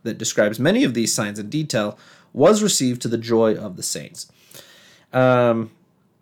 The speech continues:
so obviously I, I paraphrased, I added my own emphasis there in the introduction.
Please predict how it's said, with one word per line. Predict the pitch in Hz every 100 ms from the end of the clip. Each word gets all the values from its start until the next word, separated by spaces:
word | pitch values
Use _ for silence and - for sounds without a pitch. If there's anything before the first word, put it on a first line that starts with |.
| _ _ _ _
so | - 131
obviously | 135 131 123
I, | 107 - -
I | 98 - - - -
paraphrased, | 151 143 151 135 127 - - -
I | -
added | 110 143 143
my | 127
own | 127 120 113 _ _ -
emphasis | 131 120 123 117 107
there | 113 107 104 110 127 _ _ _ _ -
in |
the | 110
introduction. | 113 110 110 - 107